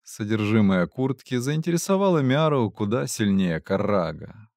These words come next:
А вот Винченцо к магу подошёл. Обморок? Как бы не так. Возраст возрастом, но не настолько же Каррага ослаб. Напротив, выглядел он весьма бодрым. Тут же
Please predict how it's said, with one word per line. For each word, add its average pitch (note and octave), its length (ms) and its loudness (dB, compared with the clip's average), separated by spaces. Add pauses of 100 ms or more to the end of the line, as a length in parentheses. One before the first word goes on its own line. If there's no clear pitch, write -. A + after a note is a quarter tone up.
А C#3 100 -6
вот D3 220 -4
Винченцо A#2+ 840 -2
к - 100 -12
магу G2 320 0
подошёл. F2+ 760 -6 (320)
Обморок? A#2 840 -4 (160)
Как F2 300 -6
бы F#2 120 0
не F#2 140 2
так. - 480 -4 (340)
Возраст D3+ 600 0
возрастом, C3+ 840 0
но A#2+ 220 -6
не A#2+ 120 -2
настолько C3+ 540 0
же F2 160 -2
Каррага F2+ 640 0
ослаб. F2+ 580 -4 (280)
Напротив, D#3+ 1000 -4
выглядел A2+ 720 -2
он G#2 220 2
весьма G2 420 0
бодрым. F#2+ 680 -2 (440)
Тут A#2+ 260 -6
же A#2+ 640 0